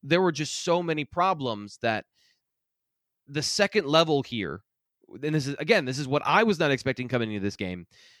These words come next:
that the second level wasn't gonna be able to flow. I knew that Elsdon and, and the middle linebacker in general was gonna struggle with speed in this game, but Michigan turned it up to eleven by making everybody run sideline to sideline.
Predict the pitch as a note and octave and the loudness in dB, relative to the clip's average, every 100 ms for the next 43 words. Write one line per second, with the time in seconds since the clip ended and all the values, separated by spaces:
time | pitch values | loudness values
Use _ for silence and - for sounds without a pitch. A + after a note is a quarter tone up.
0 | _ - B2+ C3 F#3 F#3+ F#3+ E3 D#3+ D3+ | _ -4 -4 0 0 2 2 2 4 2
1 | C#3+ C#3+ C#3 C3+ A2+ - C3 A#2+ - - | 2 -2 -2 -2 -4 -4 0 0 -2 -14
2 | - C#3+ D3+ A3+ G3+ - D#3+ F3+ D3 F3 | -2 0 2 2 2 4 4 4 4 2
3 | D3+ C#3 C3+ B2 A2 C3+ F3+ D#3 C#3+ C3+ | 0 -2 0 0 0 0 2 2 0 2
4 | A#2+ - A#2+ A2+ G#2+ C3+ A#2+ G#2+ G2+ A2 | 2 2 -4 -6 -2 -2 -2 -4 -4 -4
5 | C3+ A#2+ A2+ - F3 C3+ B2 A2+ - - | -2 -2 -2 4 4 4 -2 -4 -6 -4
6 | G3 E3+ A#2 G#2 - G2 F#2 F2+ _ _ | 0 0 0 -2 -2 -4 -4 -10 _ _
7 | _ _ _ B2 - C#3+ C3 D3 C#3+ E3+ | _ _ _ -8 0 2 2 -4 -2 0
8 | F3+ G3 G#3 - F#3 E3 C#3 D3+ A#2+ _ | 0 0 -2 -2 -4 -2 2 2 2 _
9 | - C#3 A2 F3+ A#2 G2+ F2+ - _ - | -4 -2 2 4 4 0 -6 -18 _ 0
10 | B2+ B2 C3+ D3+ C#3 C3 B2+ B2 A#2 G#2 | 2 2 0 -2 -2 -2 -2 -2 -2 0
11 | A#2+ A#2+ A2+ A#2+ A2+ G2+ G2 G2 D3 D3 | 0 0 0 0 0 -2 -6 -2 0 2
12 | G#2 F#2+ | 0 -6